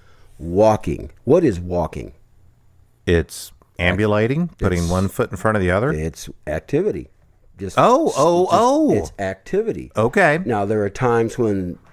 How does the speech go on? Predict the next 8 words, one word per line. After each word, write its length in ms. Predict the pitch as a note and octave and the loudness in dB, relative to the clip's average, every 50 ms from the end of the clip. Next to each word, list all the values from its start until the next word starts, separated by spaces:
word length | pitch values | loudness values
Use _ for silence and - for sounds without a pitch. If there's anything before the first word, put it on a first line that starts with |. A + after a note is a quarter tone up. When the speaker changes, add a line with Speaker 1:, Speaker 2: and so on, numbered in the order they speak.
| - - - | -20 -20 -12
Speaker 1:
those 380 | - G#2+ G#2+ G2 F#2 - - - - - - - - - | -4 0 0 0 0 -2 -8 -16 -18 -20 -20 -20 -20 -18
primitive 420 | - - B2 A#2 A2 F#2+ F#2 F2+ F2+ | -4 0 0 2 2 2 2 2 2
individuals 760 | F#2+ F#2+ F#2 E2 E2+ F#2 F#2 F2+ G2+ A#2 C3 D3+ C#3 B2 - - - - - - - _ | 2 0 0 0 0 0 0 2 2 2 2 2 0 -2 -6 -16 -20 -20 -20 -20 -20 _
had 260 | - G#2 G2 F#2+ E2 | 0 0 0 0 0
to 100 | - F#2+ | -2 -6
throw 220 | D#2+ - G#2+ G#2 F#2 | -2 2 2 4 4
a 60 | F2 | 2
rock, 540 | E2 E2+ F2+ F2+ F#2+ A#2+ D3 - - - | 0 0 0 2 2 2 2 0 -4 -14